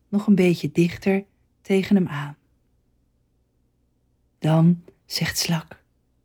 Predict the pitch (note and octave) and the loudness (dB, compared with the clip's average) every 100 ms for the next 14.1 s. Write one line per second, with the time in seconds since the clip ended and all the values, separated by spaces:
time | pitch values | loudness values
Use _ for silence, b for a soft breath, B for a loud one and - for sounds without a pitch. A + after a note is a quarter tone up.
0 | _ _ _ _ _ _ A#3+ E3+ - _ | _ _ _ _ _ _ 0 0 -2 _
1 | _ _ _ _ _ - B3+ F#3+ D#3+ G3+ | _ _ _ _ _ 0 4 4 2 -4
2 | F3+ D#3+ _ _ _ _ _ B B B | -6 -10 _ _ _ _ _ B B B
3 | - E3+ E3 - D#3+ D#3 E3 E3+ F#3+ G3+ | -4 -2 -2 0 0 2 4 4 6 6
4 | G3 G3 A3 - - E3 - - F3+ - | 6 6 4 2 -4 -4 -4 -2 -2 -2
5 | - F3+ E3+ E3 D3 D#3+ - D#3 D#3 - | -2 0 0 0 -4 -6 -8 -6 -8 -12
6 | - - - - _ _ _ _ _ _ | -14 -14 -16 -20 _ _ _ _ _ _
7 | _ _ _ _ F#3+ F#3+ G3 A3 b b | _ _ _ _ 0 4 4 2 b b
8 | b b - - A#3 B3 B3+ - D3+ D3 | b b -10 -2 2 2 0 -4 -6 -2
9 | F#3 G#3+ A3+ A#3+ - D3+ D#3 - F3+ - | 2 2 2 0 -2 -2 -2 -4 -12 -10
10 | E3 - G3 F3 C#3+ C#3+ C#3+ - _ _ | -10 -4 -2 -2 -2 -6 -8 -16 _ _
11 | _ _ _ _ _ _ _ _ _ _ | _ _ _ _ _ _ _ _ _ _
12 | _ _ - C4+ C4+ F#4+ G4 B3+ - E4+ | _ _ 0 2 4 2 4 4 4 0
13 | G4+ F#4 F4 E4+ - F3 D3+ D3 - D#3 | 2 4 4 4 4 2 0 -6 -8 -10